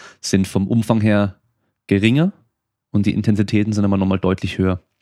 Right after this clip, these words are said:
Das ist so der große Unterschied zwischen diesen beiden Phasen.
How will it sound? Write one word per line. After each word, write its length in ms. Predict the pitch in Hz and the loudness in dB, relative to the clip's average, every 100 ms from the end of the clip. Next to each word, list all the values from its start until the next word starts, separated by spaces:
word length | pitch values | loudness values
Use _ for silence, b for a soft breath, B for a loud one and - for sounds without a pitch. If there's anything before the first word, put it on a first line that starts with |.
| _ _ _ _ _ _ | _ _ _ _ _ _
Das 120 | - 90 | -4 -2
ist 60 | |
so 100 | 95 | 0
der 100 | 90 | 0
große 260 | - 98 92 | 0 -2 0
Unterschied 300 | 95 95 95 | -2 0 -2
zwischen 240 | 95 95 | -4 -6
diesen 200 | 92 95 | -4 -2
beiden 200 | 95 92 | -2 -4
Phasen. 380 | 92 95 95 90 | -4 -4 -4 -8